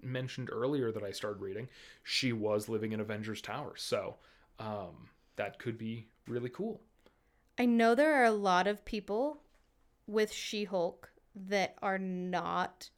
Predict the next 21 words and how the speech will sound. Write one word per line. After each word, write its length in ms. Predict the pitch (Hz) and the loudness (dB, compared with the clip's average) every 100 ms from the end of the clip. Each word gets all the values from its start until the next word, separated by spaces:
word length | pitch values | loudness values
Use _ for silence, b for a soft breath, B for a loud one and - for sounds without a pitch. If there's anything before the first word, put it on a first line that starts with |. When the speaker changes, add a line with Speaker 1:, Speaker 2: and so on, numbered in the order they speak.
| _ 202 | _ -8
Speaker 2:
loving 840 | 190 185 175 170 175 165 190 233 - | -6 0 2 2 0 -2 -2 -4 -6
the 120 | 196 | -6
C 360 | 185 - 185 175 | -6 -6 -8 -8
G. 480 | 165 170 - - - _ _ _ _ B B B - | -8 -10 -10 -12 -16 _ _ _ _ B B B -2
Speaker 1:
That 120 | 117 | 0
was 140 | 139 | 2
another 220 | 143 139 | 2 0
thing 180 | 131 139 | 0 0
I 60 | 135 | 0
wanted 240 | 117 113 | 0 -2
to 40 | 117 | 0
bring 200 | 127 170 | 0 0
up. 180 | - - - | -4 -12 -10
How 180 | - 160 | -4 -2
are 80 | |
you 100 | 170 | -2
feeling 280 | 160 165 156 | -4 -4 -4
about 160 | 147 147 | -6 -6
the 40 | |
C 200 | - 135 | -2 -2
G? 260 | 123 117 | -2 -8